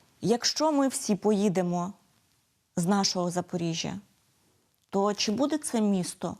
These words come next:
нашим? Чи буде воно українським? Наші військові, я певна,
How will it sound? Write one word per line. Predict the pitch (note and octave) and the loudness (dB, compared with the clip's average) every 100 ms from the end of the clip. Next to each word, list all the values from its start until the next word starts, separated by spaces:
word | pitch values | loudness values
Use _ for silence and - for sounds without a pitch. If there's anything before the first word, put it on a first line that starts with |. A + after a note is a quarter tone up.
| _ - | _ -2
нашим? | F3+ D#3+ D#3 - F3+ - _ _ _ _ _ - | 0 0 -2 -6 -10 -16 _ _ _ _ _ -4
Чи | - | 0
буде | G#3+ C#4+ D4 | 2 2 2
воно | C4+ B3+ B3 | 2 4 2
українським? | A3+ A3+ G#3+ G#3 F#3 E3 - - E3+ - _ _ - - _ _ _ _ _ _ _ _ _ _ _ - | 0 0 2 2 0 -2 -6 -10 -14 -16 _ _ -20 -20 _ _ _ _ _ _ _ _ _ _ _ 0
Наші | G#3+ A#3+ A3 | 2 2 0
військові, | G3+ G3+ - - C4+ B3+ G#3 - | 0 -2 -2 0 0 2 -2 -2
я | F#3+ | -2
певна, | F#3+ G#3+ F#3 F3 F#3+ | 0 0 0 -4 -8